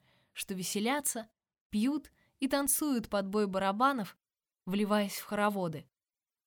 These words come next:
Воздух холодный, Изо рта вырывается пар, но от обилия людей, костров и всеобщей радости я чувствую странное тепло и нервное предвкушение от встречи с друзьями.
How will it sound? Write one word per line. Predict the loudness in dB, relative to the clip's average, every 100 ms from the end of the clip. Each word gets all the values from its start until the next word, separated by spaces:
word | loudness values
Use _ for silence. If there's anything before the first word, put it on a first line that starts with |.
| _ _ _ _ _ _
Воздух | -4 -2 -2 -4
холодный, | -6 -4 -4 -4 -4 -6 -8 -14 _ _ _ _ _
Изо | -2 0
рта | 0 0 2
вырывается | 2 0 2 2 0 -2
пар, | 2 0 0 _ _ _ _ _ _
но | 0
от | 2
обилия | 2 4 4 6 4
людей, | 2 0 0 -2 -4 _
костров | -2 -2 0 2 0 0 -8
и | -8
всеобщей | -4 0 2 2 -2
радости | 2 2 2 0 -4 -6 -12 _ _ _ _ _ _
я | -4
чувствую | -2 -2 -2 0 0
странное | 0 -2 -2 -2 -2 -2
тепло | -4 -6 -4 -4 -4 -8 _ _ _ _ _
и | 2
нервное | 2 4 0 0 -2
предвкушение | -2 -4 -4 -8 -6 -4 0 0 0 -2
от | -6
встречи | -8 -4 -4 -4
с | -6
друзьями. | -4 -4 -2 -2 -4 -8